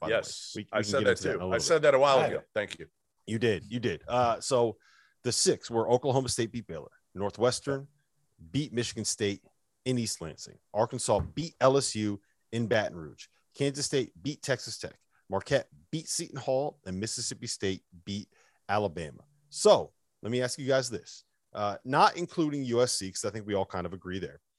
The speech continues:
Speaker 1: Uh, who, who are you most concerned about, Jim, out of that group of teams that I just mentioned?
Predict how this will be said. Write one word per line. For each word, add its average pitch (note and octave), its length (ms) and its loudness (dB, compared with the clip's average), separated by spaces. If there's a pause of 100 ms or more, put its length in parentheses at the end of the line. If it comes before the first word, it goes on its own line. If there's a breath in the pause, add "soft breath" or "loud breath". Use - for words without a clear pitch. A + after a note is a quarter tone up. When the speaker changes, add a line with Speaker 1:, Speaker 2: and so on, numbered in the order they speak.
(460)
Speaker 1:
Uh, F2 220 -8
who, G#3+ 420 -4
who F#3 220 -2
are A3 60 0
you F#3 140 -4
most C3 380 2
concerned A2 420 0
about, E2+ 240 -4
Jim, E2+ 320 -6 (140)
out F#2+ 140 0
of F2 80 -4
that F#2+ 180 2
group F2 220 -10
of E2 80 -12
teams E2+ 260 -8
that D#2+ 80 -4
I D#2 60 -2
just D#2+ 200 -10
mentioned? D#2+ 280 -12